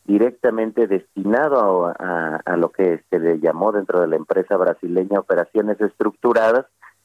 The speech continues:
Y bueno, los montos sorprenden, los que habló ayer el fiscal Hertz Manero, que están contenidos en la denuncia que presentó Emilio Lozoya, que serían cantidades superiores a los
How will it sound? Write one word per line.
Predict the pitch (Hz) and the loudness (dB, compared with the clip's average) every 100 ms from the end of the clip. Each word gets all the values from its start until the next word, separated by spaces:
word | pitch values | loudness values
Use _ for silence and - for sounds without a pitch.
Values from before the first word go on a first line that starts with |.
| _ _ | _ _
Y | - 156 | 0 2
bueno, | 147 147 180 | 4 2 2
los | 117 | 0
montos | 107 113 147 151 165 - | 0 0 0 -2 -4 0
sorprenden, | 117 101 123 143 127 131 | -2 0 0 0 0 0
los | 117 - | -2 -4
que | - | -2
habló | 92 92 110 117 113 _ _ _ - | 0 0 2 2 0 _ _ _ -4
ayer | 95 92 110 110 104 104 | -2 0 2 2 2 -6
el | 110 90 | -6 -6
fiscal | - 87 _ 110 104 | -8 -14 _ 0 0
Hertz | - 101 - | 0 -2 -2
Manero, | 110 110 113 113 110 117 - | -4 -2 2 2 2 0 -4
que | 80 _ _ | -18 _ _
están | - 92 | -6 -4
contenidos | 85 92 85 90 90 92 - | -2 -2 -2 -4 -2 -2 -2
en | 82 | 0
la | 80 | 0
denuncia | 80 82 87 90 | 0 -2 -4 -4
que | - | -2
presentó | 80 78 85 80 95 | -4 -4 -6 -4 -2
Emilio | 92 92 101 | 0 0 0
Lozoya, | 107 - 113 113 131 _ _ _ _ _ | 0 0 0 2 0 _ _ _ _ _
que | 107 | -4
serían | 110 101 110 120 123 | 2 2 4 2 2
cantidades | 131 104 101 95 101 104 113 - | -2 -2 -4 2 2 2 0 -4
superiores | 98 - 87 98 101 | -8 -4 0 2 2
a | 101 | 0
los | 85 | -4